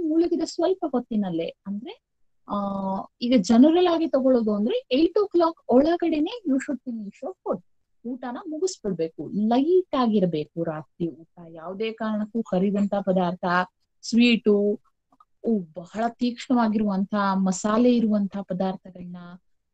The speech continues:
ಖಂಡಿತ ಸೇವಿಸ್ಬಾರ್ದು ರಾತ್ರಿ. ನೀವು ಊಟ ಸರಿಯಾಗಿ ಮಾಡ್ಲಿಲ್ಲ ರಾತ್ರಿ ಹೊತ್ತು ಅಂದ್ರೆ ನಿದ್ದೆ ಸರಿಯಾಗಿ ಬರಲ್ಲ,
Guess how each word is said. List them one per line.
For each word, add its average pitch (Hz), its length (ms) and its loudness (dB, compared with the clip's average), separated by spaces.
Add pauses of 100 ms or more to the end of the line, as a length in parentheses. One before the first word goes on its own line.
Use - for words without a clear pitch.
ಖಂಡಿತ 269 420 -12
ಸೇವಿಸ್ಬಾರ್ದು 180 720 -18
ರಾತ್ರಿ. 160 500 -20 (300)
ನೀವು 208 220 -12
ಊಟ 240 180 -16
ಸರಿಯಾಗಿ 220 460 -8
ಮಾಡ್ಲಿಲ್ಲ 202 500 -2
ರಾತ್ರಿ 185 320 -4
ಹೊತ್ತು 175 240 -6
ಅಂದ್ರೆ 180 200 -2
ನಿದ್ದೆ 196 340 0
ಸರಿಯಾಗಿ 160 400 -18
ಬರಲ್ಲ, 160 240 -20